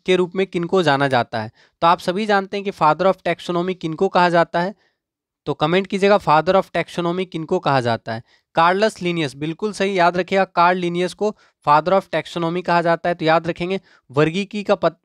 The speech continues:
वर्गीकरण का पितामह किसको कहा जाता है, यानी कार्लस लिनियस को वर्गीकी का पिता कहा जाता है, ये आप याद रखिएगा। तो सही आंसर क्या होगा? ऑप्शन नंबर डी आपका सही आंसर होगा। अब देखिए यहाँ से कुछ और सवाल आपके एग्जाम में पूछ सकता है, ठीक है, तो ध्यान दीजिएगा।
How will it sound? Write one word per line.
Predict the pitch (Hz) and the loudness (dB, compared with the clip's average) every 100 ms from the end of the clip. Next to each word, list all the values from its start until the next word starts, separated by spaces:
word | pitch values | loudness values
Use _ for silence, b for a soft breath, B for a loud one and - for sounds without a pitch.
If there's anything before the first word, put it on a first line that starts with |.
| - | -4
वर्गीकरण | 147 160 196 208 196 | 0 0 0 0 0
का | 196 | 2
पितामह | 196 170 175 185 185 | -2 0 2 2 2
किसको | 190 170 - 180 | -2 -4 -6 0
कहा | 170 | 2
जाता | 170 160 180 | 4 2 2
है, | 180 | -2
यानी | 196 | -4
कार्लस | - 156 160 190 - | 0 2 4 0 0
लिनियस | 160 165 160 | -4 -4 -4
को | 202 214 B B B B _ _ | -2 -4 B B B B _ _
वर्गीकी | 139 160 175 196 214 214 | 0 2 2 -4 -4 -2
का | 196 | -2
पिता | 185 180 180 | 0 0 0
कहा | 160 160 | 0 2
जाता | 160 160 185 | 2 2 0
है, | |
ये | 185 | 0
आप | 151 143 | 0 2
याद | 139 135 | 0 0
रखिएगा। | 127 - 127 | -4 -4 -6
तो | - | -2
सही | - 170 | 0 2
आंसर | 175 170 | 2 0
क्या | 165 165 | -2 0
होगा? | 170 170 | 2 2
ऑप्शन | 139 147 | 0 -4
नंबर | 143 151 185 b b _ | -6 -2 -4 b b _
डी | 123 147 | -4 0
आपका | 143 - 185 185 _ | 0 2 -4 -4 _
सही | - - 156 | -8 -2 0
आंसर | 165 131 123 127 | 0 -4 -2 -4
होगा। | 117 143 | -2 -2
अब | 185 | -2
देखिए | 214 240 | -4 0
यहाँ | 202 160 185 | 2 2 2
से | 220 | -2
कुछ | 180 165 | -8 0
और | 175 | 2
सवाल | 180 185 180 | 2 2 2
आपके | 175 - | 2 0
एग्जाम | 170 156 170 | -4 -2 -2
में | 170 | -4
पूछ | - 160 | -10 -8
सकता | - 160 - | -6 -6 -6
है, | 160 175 b b b b | -6 -8 b b b b
ठीक | - 180 | -4 0
है, | 180 | 0
तो | 151 | 0
ध्यान | 131 151 175 | 0 0 2
दीजिएगा। | 180 175 180 | 0 0 0